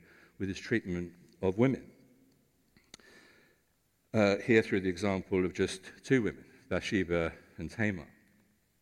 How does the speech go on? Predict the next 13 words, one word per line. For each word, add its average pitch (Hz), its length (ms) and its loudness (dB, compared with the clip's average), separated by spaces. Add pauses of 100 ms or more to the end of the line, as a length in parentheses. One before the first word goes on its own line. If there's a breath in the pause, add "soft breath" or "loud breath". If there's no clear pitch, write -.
(800 loud breath)
And 120 160 2
having 147 580 4
spent 127 320 2
some 107 220 0
time 104 480 2
thinking 123 320 0
about 82 340 -6
it, 87 220 -8 (1600 soft breath)
I'm 117 140 0
ashamed 135 320 0
to 113 80 -8
say 120 180 -4
I, 113 300 -2